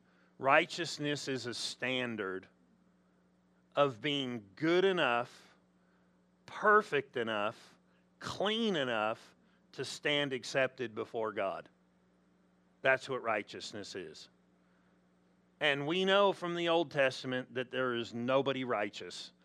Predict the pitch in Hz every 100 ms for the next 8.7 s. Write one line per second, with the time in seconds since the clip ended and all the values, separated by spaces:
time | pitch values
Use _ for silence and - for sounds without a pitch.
0 | _ _ 113 117 139 165 180 151 160 147
1 | 139 139 - _ _ _ _ _ _ _
2 | - - 143 147 240 240 196 240 - 208
3 | 202 - 185 165 123 120 147 208 247 -
4 | _ _ _ _ _ _ _ _ _ _
5 | _ _ _ _ _ _ _ _ _ _
6 | _ _ _ _ _ - 143 156 165 143
7 | 165 202 180 127 - - - _ - _
8 | _ _ _ _ _ -